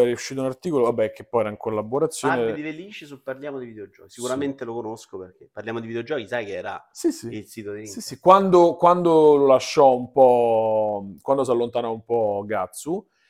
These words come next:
Speaker 1: lo, lo presero sti ragazzi, tra cui c'era Fabio, io mi proposi a lui, ma lui faceva già Tiscast,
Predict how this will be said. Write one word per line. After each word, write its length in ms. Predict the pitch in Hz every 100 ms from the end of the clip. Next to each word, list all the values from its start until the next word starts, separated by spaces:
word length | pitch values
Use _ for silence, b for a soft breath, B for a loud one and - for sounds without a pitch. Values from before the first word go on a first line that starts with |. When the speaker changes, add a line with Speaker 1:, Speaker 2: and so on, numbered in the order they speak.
| _ _
Speaker 1:
lo, 420 | 113 117 113 110
lo 220 | 80 117
presero 420 | 113 123 110 113 110
sti 220 | - 127
ragazzi, 640 | 117 117 107 104 - 170
tra 180 | 147 110
cui 140 | - 113
c'era 240 | 107 101
Fabio, 540 | 104 95 90 107 135
io 120 | 127 113
mi 80 |
proposi 440 | 104 104 101 101 117
a 20 |
lui, 280 | 123 143 156
ma 80 | 113
lui 140 | 127
faceva 380 | 110 101 110 101
già 340 | 101 120 107 -
Tiscast, 800 | - 113 - - 123 - 160